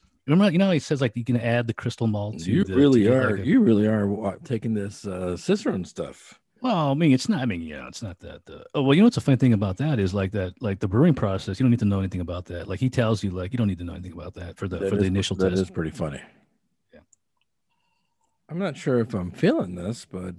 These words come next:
Speaker 2: uh,
Speaker 1: Uh, yeah, I don't, yeah, I'm not feeling this at all. Something's going on here.
Speaker 2: cinnamon and caramel.
Speaker 1: Yeah. Yeah. I don't know. I mean,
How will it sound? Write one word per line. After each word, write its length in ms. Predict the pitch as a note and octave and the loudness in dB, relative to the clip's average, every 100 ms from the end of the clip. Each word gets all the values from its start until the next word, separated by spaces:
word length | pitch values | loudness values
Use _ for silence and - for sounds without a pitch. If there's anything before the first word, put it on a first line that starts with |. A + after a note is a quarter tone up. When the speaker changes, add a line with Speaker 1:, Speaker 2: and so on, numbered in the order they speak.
| F#2+ | -10
Speaker 2:
uh, 320 | F2 E2+ F2 - - - - | -8 -6 -6 -10 -16 -12 -4
Speaker 1:
Uh, 140 | A2+ - - - | -4 -6 -20 -12
yeah, 340 | F2+ G#2+ A2+ | -4 0 0
I 80 | G2+ | 0
don't, 200 | C#3+ G2 | 0 0
yeah, 220 | F#2 A#2 | 0 0
I'm 80 | A#2 | 2
not 160 | D3 A#2 | 0 0
feeling 200 | A2 G2+ | -2 0
this 180 | G#2+ - | -2 -4
at 140 | E2 | -8
all. 240 | G2 C#3+ D#2 _ _ _ - | -6 -6 -8 _ _ _ -14
Something's 320 | C3 D3+ G#2 | -4 -2 0
going 160 | F#2+ | -2
on 60 | F#2 | 4
here. 80 | D#3 | 6
Speaker 2:
cinnamon 440 | E3+ F3+ F3+ F#3 E3+ | 6 4 4 2 0
and 280 | A2+ G#2 | 2 2
caramel. 640 | - D3 C3+ C3 G2+ C#2 C#2 - - _ _ _ _ _ _ _ | 0 0 2 4 4 0 -6 -10 -20 _ _ _ _ _ _ _
Speaker 1:
Yeah. 340 | - G2+ G#2 - _ _ _ _ _ _ _ _ _ _ _ _ _ | -14 -10 -10 -12 _ _ _ _ _ _ _ _ _ _ _ _ _
Yeah. 300 | F2 G2 F2 C#2+ _ _ _ _ | -16 -14 -14 -16 _ _ _ _
I 60 | F2+ | -10
don't 160 | A#2+ G2+ | -6 -4
know. 260 | A#2+ E2+ | -6 -8
I 80 | D#2+ | -8
mean, 220 | G#2 F#2 | -6 -6